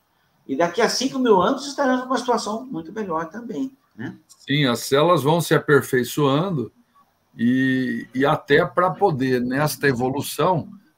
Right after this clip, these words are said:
Speaker 2: receber corpos mais sutis, mais avançados, para que a nossa espiritualidade, nosso espírito se manifeste com mais facilidade na matéria.
Speaker 1: Muito bom, não? Super.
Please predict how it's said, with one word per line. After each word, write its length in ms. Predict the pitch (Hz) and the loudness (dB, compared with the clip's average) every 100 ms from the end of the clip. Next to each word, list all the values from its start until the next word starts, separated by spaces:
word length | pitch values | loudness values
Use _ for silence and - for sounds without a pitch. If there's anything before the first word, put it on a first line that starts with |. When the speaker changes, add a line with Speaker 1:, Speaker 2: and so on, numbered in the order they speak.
| - | -2
Speaker 2:
receber 760 | 131 156 - 160 127 135 117 | 0 0 0 -2 2 0 0
corpos 580 | - 139 135 113 127 110 | 0 4 4 2 -8 -8
mais 540 | 113 139 208 233 180 | -2 2 2 2 0
sutis, 920 | - 151 123 - 127 151 160 - - _ _ | -4 -6 -6 -6 -2 -2 -2 -6 -16 _ _
mais 880 | - 117 123 131 147 175 196 190 127 | -8 -6 -2 -2 0 0 -2 -4 -2
avançados, 1400 | 139 120 - 117 127 117 - - - 117 123 139 175 151 _ _ _ _ - | -2 -2 -8 -6 -4 -4 -6 -8 -6 -4 -4 -4 -8 -12 _ _ _ _ -2
para 240 | 147 165 | 2 2
que 200 | 151 170 | -2 -4
a 120 | 175 | -2
nossa 480 | 151 143 180 214 - | -2 0 0 0 -4
espiritualidade, 920 | 170 - 156 143 117 139 120 113 123 | -10 -8 -6 -6 -4 -4 -4 -4 -4
nosso 300 | 120 139 - | -4 -6 -6
espírito 880 | 156 - - 147 147 165 175 226 220 _ _ _ | -10 -10 -10 -4 0 0 -2 -4 -6 _ _ _
se 200 | - 151 | -8 -2
manifeste 680 | 160 175 165 - 160 156 - | 0 0 -2 -2 -2 -2 -6
com 120 | 165 | -4
mais 280 | 151 180 - | -2 -2 -4
facilidade 800 | 185 165 - 185 151 131 139 139 | -4 -4 -6 -8 -2 0 0 -2
na 140 | 147 | -4
matéria. 460 | 156 175 - 143 120 _ _ _ _ _ _ _ _ - | -4 -6 -10 -16 -20 _ _ _ _ _ _ _ _ -16
Speaker 1:
Muito 400 | 95 107 - - | -10 -10 -10 -8
bom, 220 | 113 135 | -6 -6
não? 260 | 143 87 85 - | -6 -8 -12 -18
Super. 580 | - - 170 - 220 | -16 -6 -2 2 2